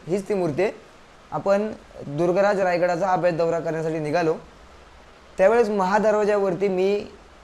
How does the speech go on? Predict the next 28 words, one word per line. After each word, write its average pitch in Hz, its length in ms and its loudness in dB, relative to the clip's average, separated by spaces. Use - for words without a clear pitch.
आणि 165 120 -4
माझे 170 240 0
सहकारी 175 420 2
पुष्कर 165 360 -2
काशीकर 170 400 -2
सर 170 160 -2
असेल 175 240 -4
किंवा 196 160 -2
माझे 170 200 -2
बंधू 175 380 0
शुभम 175 220 -2
संतोष 160 300 -6
मुळे, 170 260 -2
आम्ही 202 500 0
तिघांनी 220 320 2
जे 202 160 2
काही 208 180 4
पाहिलं 190 380 2
त्याचे 185 260 0
हे 180 120 2
काही 202 240 4
फोटोज 180 360 0
तुम्ही 190 160 2
पहा. 170 200 4
यामध्ये 185 280 0
भगवे 175 400 4
वादळ 190 400 6
ध्रुव 196 240 4